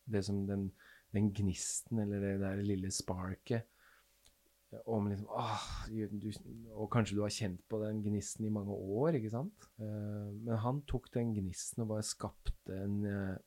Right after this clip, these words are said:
imagined reality. Altså, han brukte en av våre mentale muskler bevisst, eh, fantasien vår,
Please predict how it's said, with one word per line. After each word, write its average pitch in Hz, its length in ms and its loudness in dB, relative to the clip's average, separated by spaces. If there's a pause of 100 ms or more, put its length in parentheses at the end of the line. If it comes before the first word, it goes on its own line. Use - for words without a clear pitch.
imagined 98 640 2
reality. 95 440 0
Altså, 107 200 2
han 101 160 2
brukte 101 400 -2
en 98 240 0
av 98 140 -2
våre 95 400 0
mentale 101 720 0
muskler 113 560 2
bevisst, 107 800 0
eh, 101 200 -8
fantasien 104 720 4
vår, 160 220 8